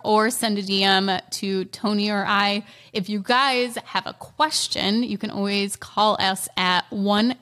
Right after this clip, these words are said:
eight eight eight five rookie and leave us a voicemail, and we may play it on the show for a guest to hear. So Malia, thank you so much for joining us today. Can you let everyone know where they can reach out to you and find out some more information about you?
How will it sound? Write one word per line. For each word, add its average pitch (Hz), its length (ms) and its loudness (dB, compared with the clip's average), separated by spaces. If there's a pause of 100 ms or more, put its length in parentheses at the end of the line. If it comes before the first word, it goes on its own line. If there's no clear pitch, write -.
(120)
eight 226 220 0
eight 254 200 -2
eight 202 300 -2 (280)
five 196 540 2 (160)
rookie 220 640 2
and 196 420 2
leave 190 220 -6
us 202 140 -2
a 254 40 0
voicemail, 202 460 2
and 196 80 -2
we 190 80 2
may 190 220 2
play - 260 0
it 196 60 2
on 196 160 2
the 196 80 -2
show - 500 -2
for 196 340 -2
a 214 80 0
guest - 440 -6
to 214 100 -2
hear. 277 540 0 (520)
So 220 200 2
Malia, 208 280 4
thank 240 380 0
you 269 300 2
so - 340 0
much 208 380 0
for 202 120 -4
joining 180 440 -2
us 170 240 -4
today. 180 260 0
Can 208 220 -2
you 220 160 0
let 220 240 2
everyone 208 400 -4
know 196 160 0
where 190 240 -2
they 180 160 0
can 196 180 -10
reach 202 240 -10
out 254 220 -2
to 285 100 0
you 285 100 2
and 254 120 0
find 214 180 0
out 196 140 0
some 214 120 -4
more 196 140 0
information 190 480 -4
about - 340 -8
you? - 160 -8